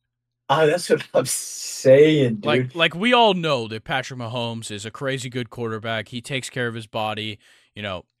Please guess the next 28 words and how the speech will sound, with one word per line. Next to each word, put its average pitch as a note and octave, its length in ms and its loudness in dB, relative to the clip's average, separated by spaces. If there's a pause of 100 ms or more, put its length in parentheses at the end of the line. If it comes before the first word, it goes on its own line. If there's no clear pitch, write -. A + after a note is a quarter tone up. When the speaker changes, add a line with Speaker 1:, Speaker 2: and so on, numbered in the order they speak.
(220)
Speaker 2:
ver-, C3+ 240 -2
very B2+ 320 -2
big B2 240 -6
importance B2 400 -4
on B2 120 -4
family A#2 580 -4
and A2+ 100 -6
all A2 120 -2
that A2 160 -2
stuff. G#2+ 340 -4 (420)
Kirk C4 340 -2
Cousins A#2 680 -2
is C3+ 260 -6
just C#3 300 -6
an G#2+ 100 -8
angel. G#2 540 -6 (1080)
Speaker 1:
Yeah, C3 260 2 (180)
and C#3 380 2
Patrick F3 340 2
Mahomes D#3 400 4
is A#2+ 120 -6
cocky D3+ 460 -4
as - 120 -12
fuck - 400 -2
with G#2+ 100 -4
a - 140 -10
big A#2+ 280 -2
ego. G#2+ 440 -6